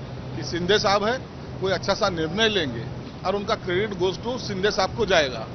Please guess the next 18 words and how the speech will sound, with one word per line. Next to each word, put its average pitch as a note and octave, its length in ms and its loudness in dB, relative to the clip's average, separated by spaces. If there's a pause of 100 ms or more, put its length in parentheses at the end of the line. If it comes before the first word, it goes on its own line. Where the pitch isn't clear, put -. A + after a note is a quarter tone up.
(300)
तो A3 80 2
अपनों A3 520 -2
को A3+ 120 -4
अपन G#3+ 380 0
वहाँ G3+ 280 2
जाके D#3+ 440 0 (1300)
बैठ F#3 220 4
के G#3+ 180 -2
उनको G3 260 -4
सपोर्ट A#3 420 2
किया G3+ 360 -2
जैसा F3+ 280 0
होगा, C3 380 -2 (280)
इसलिए A3+ 260 0
कल G3 160 0
वो G3 140 0
आए E3 280 4
नहीं। B2+ 200 -4